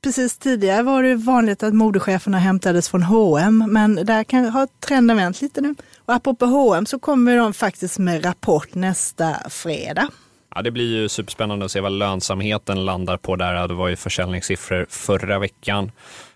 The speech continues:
Speaker 2: Från de fyra procent var det var i lokala valutor. Om vi tar bort valutaförändringen där, då, ser vi om den här trista lönsamhetstrenden neråt fortsätter för H och M, eller om de lyckas stabilisera eller till och med vända skutan på den. Men det är lite stämmer också nästa vecka, eller hur?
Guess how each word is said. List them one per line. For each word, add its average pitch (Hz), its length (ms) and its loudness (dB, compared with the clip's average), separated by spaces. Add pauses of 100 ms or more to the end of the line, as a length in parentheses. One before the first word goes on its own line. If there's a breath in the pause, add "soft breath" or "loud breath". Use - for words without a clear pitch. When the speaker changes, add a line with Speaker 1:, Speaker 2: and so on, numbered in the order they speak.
(140)
Speaker 2:
Från 98 260 -8
de 98 220 -4
fyra 98 240 -6
procent 101 340 -8
var 98 80 -6
det 95 60 -4
var 95 120 -6
i 92 60 -8
lokala 95 300 -6
valutor. 92 640 -6
Om 90 140 -10
vi 90 80 -10
tar 90 180 -6
bort 92 300 -10
valutaförändringen 95 800 -8
där, 92 160 -6
då, 95 120 -6 (360 loud breath)
ser 95 220 -4
vi 95 180 -2
om 92 260 -6 (180)
den 92 140 -8
här 90 260 -4
trista - 520 -8
lönsamhetstrenden 95 1000 -6
neråt 95 340 -6
fortsätter 101 600 -8
för - 140 -6
H 104 240 -6
och 110 80 -4
M, 120 100 -6
eller 135 220 -4
om 185 100 -6
de 190 140 -6
lyckas 190 240 -8
stabilisera 147 580 -2
eller 139 180 -2
till 143 120 -4
och 120 60 -2
med 104 160 -2
vända 101 400 0
skutan 92 720 -2
på - 160 -6 (120)
den. 90 500 -4
Men 113 120 -2
det 139 60 2
är 156 40 2
lite 156 160 0
stämmer 170 360 0
också 117 220 0
nästa 90 220 -2
vecka, 107 260 -2
eller 135 100 2
hur? 98 200 0